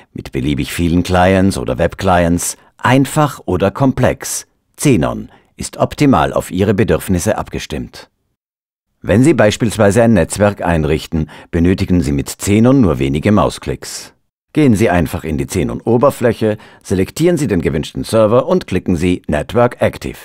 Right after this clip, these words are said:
Fertig, alles verfügbar. Auch eine Adaption oder Erweiterung des Netzwerks ist mit Xenon nur einen Mausklick entfernt.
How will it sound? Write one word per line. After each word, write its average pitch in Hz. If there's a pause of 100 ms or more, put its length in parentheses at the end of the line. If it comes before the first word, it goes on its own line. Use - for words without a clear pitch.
(300)
Fertig, - (160)
alles 69
verfügbar. - (640)
Auch 170
eine 120
Adaption 82
oder 98
Erweiterung 98
des 80
Netzwerks 76
ist -
mit -
Xenon 92
nur 147
einen 139
Mausklick 107
entfernt. -